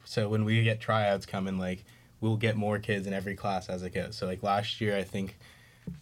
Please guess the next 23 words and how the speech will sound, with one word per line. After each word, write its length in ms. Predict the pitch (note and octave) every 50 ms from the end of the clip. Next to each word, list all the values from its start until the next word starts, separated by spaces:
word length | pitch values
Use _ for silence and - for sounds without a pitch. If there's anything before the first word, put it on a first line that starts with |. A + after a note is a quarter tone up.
| - -
damn, 140 | - -
there 100 | - G#2
was 140 | G#2 G#2 G2+
maybe 160 | A2+ A2+ A2
forty, 640 | A2 A2+ - - A#2 A#2+ A#2+ A#2+ A#2 A#2 A#2+ B2 - -
forty 360 | - - - A#2 A#2 A#2 A2+ A2
people 400 | A2+ A#2 A2+ A2 B2 B2 B2 A#2 - - - -
that 320 | C3 A#2 A#2 A2+ G#2+ A2 - - - A2 -
in 100 | - A#2
the 80 | A2 G#2+
freshman 360 | - A2 G#2+ A2 - A2 G#2
class 280 | G#2+ A2+ G#2 G#2 A2 -
that 80 | G2+ F#2
came 220 | - A2 G#2 G2+
up 220 | G2+ G#2 G#2 -
for 100 | - G#2
tryouts 380 | F#2 - G2 G2 G2 G2+ G2 -
just 180 | - - - -
for 80 | G#2
the 80 | G2+ F#2+
rookie 280 | F#2+ G2+ G2+ A2 G#2+
days, 300 | G2 G#2+ G#2 G#2 G#2+ A2
and 180 | A2 F#2+ F#2 -